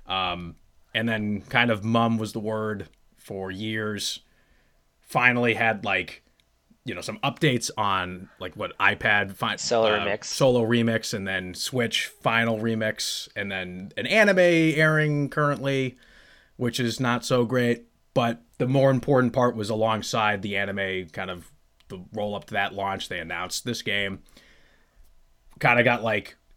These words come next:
Speaker 1: some previews and interviews recently with a lot of kinda gameplay details and story details, but it kinda feels to me at least like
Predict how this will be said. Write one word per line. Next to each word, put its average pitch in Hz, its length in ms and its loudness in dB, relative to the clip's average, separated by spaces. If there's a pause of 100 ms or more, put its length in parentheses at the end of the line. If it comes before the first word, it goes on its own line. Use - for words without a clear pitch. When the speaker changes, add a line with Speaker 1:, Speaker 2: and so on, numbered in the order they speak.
(180)
Speaker 1:
some 165 640 4
previews 147 480 6
and 127 80 0
interviews 123 500 2
recently 113 520 -2
with 104 280 -6
a 107 40 -6
lot 104 240 0
of 95 120 -10
kinda 95 180 -6
gameplay 98 380 -6
details 92 440 -6
and 90 120 -12
story 92 360 -8
details, 85 580 -8
but 92 360 -4 (240)
it - 300 -6
kinda 143 320 2
feels 127 240 2
to - 100 -4
me 120 220 0
at 135 100 0
least 147 300 -2
like 92 260 -4